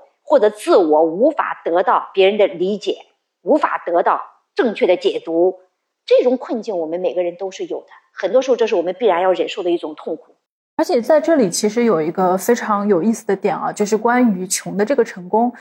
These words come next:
Speaker 2: 因为我们能够看到琼肯定是有才华的，她肯定是个几乎是有天才这样的一种灵感的一样的人，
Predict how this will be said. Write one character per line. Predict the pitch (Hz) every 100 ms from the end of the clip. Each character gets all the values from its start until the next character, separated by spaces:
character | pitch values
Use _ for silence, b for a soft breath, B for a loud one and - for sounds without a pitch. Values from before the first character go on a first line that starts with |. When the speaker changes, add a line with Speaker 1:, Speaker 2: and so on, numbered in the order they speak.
| B B
Speaker 2:
因 | 302
为 | 359
我 | 285
们 | 190 185
能 | 180
够 | 247
看 | - 311
到 | 233 -
琼 | - 202
肯 | 247 196
定 | 240
是 | 285 247
有 |
才 | - - 185
华 | 202 -
的， | -
她 | 233
肯 | 214
定 | 180 240
是 | 285
个 | 220 170
几 | - 285
乎 | 294 294
是 | 262 196 - b b b
有 | - 190
天 | - 370
才 | 370 - 185
这 | 202
样 | 208
的 | 190
一 | 190
种 | 196 190 147 185
灵 | 185
感 | 240 294
的 | 180
一 |
样 | 165 180
的 | 180
人， | 175 139 165